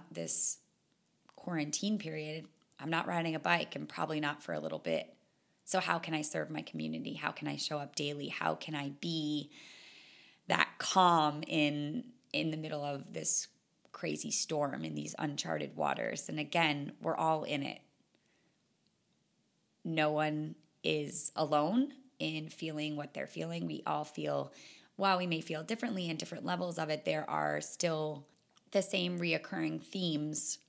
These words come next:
for everyone. Again, you're not alone. The way you feel is valid. Baseline, please, please, please start a gratitude practice. I promise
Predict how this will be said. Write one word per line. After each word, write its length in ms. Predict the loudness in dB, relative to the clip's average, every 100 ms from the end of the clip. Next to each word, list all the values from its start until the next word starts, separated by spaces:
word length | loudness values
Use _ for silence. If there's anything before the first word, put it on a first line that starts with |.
| _ _ _
for 200 | -4 -2
everyone. 580 | -2 -6 -6 -6 -6 -8 -14 _ _ _ _ _ _ _ -8
Again, 480 | -2 0 0 -2 -8 _ 0
you're 100 | 2
not 240 | 4 4
alone. 460 | 2 0 0 -2 -6 -14 -20 -20 -4
The 80 |
way 80 | 0
you 120 | 0
feel 220 | -2 -4 -2
is 160 | -2
valid. 460 | -4 -6 -6 -6 -10 -16 -20 -20 _
Baseline, 680 | 4 8 8 8 6 4 2 -4
please, 540 | 0 4 6 6 4
please, 360 | 4 2 2 0
please 580 | 0 -2 0 4 4 4
start 280 | 2 2 2
a 40 |
gratitude 560 | 0 0 0 -4 -6 -6
practice. 420 | -8 -6 -4 -2
I 80 | -2
promise 640 | -4 0 4 4 4 2